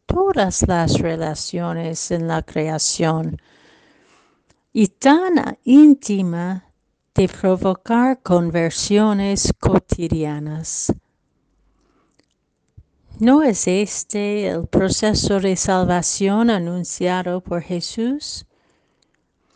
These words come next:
Una evangelización que nos humaniza es verdadero testimonio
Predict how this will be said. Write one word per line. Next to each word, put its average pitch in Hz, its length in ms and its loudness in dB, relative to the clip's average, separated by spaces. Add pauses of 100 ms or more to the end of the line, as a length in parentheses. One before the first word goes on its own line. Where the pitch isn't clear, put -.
(760)
Una 285 480 4 (160)
evangelización 220 1500 2
que 214 180 -2
nos 190 460 -2 (100)
humaniza 240 1160 2 (800)
es - 320 -4
verdadero 220 920 2
testimonio 233 1300 2